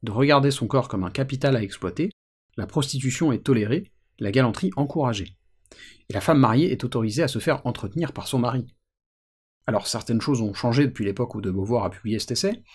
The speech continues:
néanmoins sur l'aspect capitalistique, sur l'aspect business, bah, pas tellement en fait, voire même ça s'est accentué. Au vingt et unième siècle, avec la prévalence d'Internet, on a vu émerger en ligne de nouveaux business, des cam girls à OnlyFans,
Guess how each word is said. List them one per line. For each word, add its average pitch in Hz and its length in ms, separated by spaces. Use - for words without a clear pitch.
néanmoins 120 380
sur 127 160
l'aspect 113 400
capitalistique, 110 640
sur - 100
l'aspect 101 300
business, 127 600
bah, - 180
pas 92 120
tellement 160 300
en 120 60
fait, - 280
voire 101 180
même 147 160
ça 127 140
s'est - 140
accentué. 135 520
Au 123 60
vingt 117 240
et - 20
unième 120 220
siècle, 135 300
avec 101 180
la 92 80
prévalence 120 400
d'Internet, 113 460
on 113 80
a 101 80
vu 127 160
émerger 113 320
en 107 100
ligne 123 220
de 101 80
nouveaux 117 260
business, 117 540
des 95 160
cam 104 200
girls 107 360
à 87 200
OnlyFans, 135 500